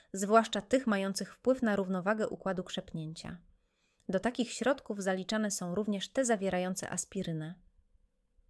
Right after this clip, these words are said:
Pamiętaj, specjaliści zalecają, aby pacjent w dniu operacji przyjął swoje niezbędne leki, popijając je jedynie małą ilością wody. Ze względu na konieczność wykonania znieczulenia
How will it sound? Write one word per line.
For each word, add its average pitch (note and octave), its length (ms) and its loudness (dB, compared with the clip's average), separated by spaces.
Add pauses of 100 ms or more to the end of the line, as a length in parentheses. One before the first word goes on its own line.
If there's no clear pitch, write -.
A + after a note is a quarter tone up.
(360)
Pamiętaj, F#3+ 640 2 (500)
specjaliści A3+ 680 -2
zalecają, A3 640 4
aby F3+ 240 -2
pacjent A3 400 0
w F#3 100 -8
dniu G#3 240 0
operacji F#3+ 500 -4
przyjął G3 340 -2
swoje F#3 320 -4
niezbędne F3 560 -4
leki, E3+ 400 -6 (300)
popijając C4 600 0
je A#3+ 120 2
jedynie G#3+ 480 0
małą G#3 320 0
ilością F3+ 500 -6
wody. D#3+ 380 -10 (480)
Ze F#3 200 0
względu G3+ 400 -2
na F#3+ 120 -4
konieczność F#3 580 -6
wykonania F#3 500 -6
znieczulenia F3+ 680 -2